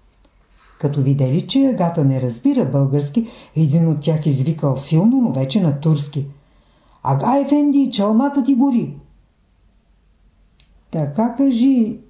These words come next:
че да те разбере човек. В същото положение изпадат някои от съвременните хора. Докато им се говори на непознат за тях език, те казват, че знаят какво им се говори,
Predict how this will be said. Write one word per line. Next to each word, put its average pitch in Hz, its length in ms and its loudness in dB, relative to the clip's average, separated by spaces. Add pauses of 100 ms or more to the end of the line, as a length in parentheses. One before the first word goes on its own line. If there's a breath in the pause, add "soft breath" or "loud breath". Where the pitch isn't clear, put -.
(120)
че 165 220 0
да 165 140 0
те 190 180 0
разбере 185 520 0
човек. 151 500 -2 (3000)
В - 40 -20
същото 226 480 -4
положение 151 560 0
изпадат 214 480 -2
някои 147 280 -2
от 165 140 -4
съвременните 139 600 0
хора. 123 280 -10 (1700 soft breath)
Докато 156 360 2
им 240 120 4
се - 140 -2
говори 233 420 0
на 151 160 2
непознат 233 580 2
за 139 140 -2
тях 139 280 -2
език, 143 380 0
те 139 160 -2
казват, 151 440 -2
че 139 120 -2
знаят 233 420 0
какво 147 280 -2
им 135 80 2
се 139 180 -4
говори, 131 480 -2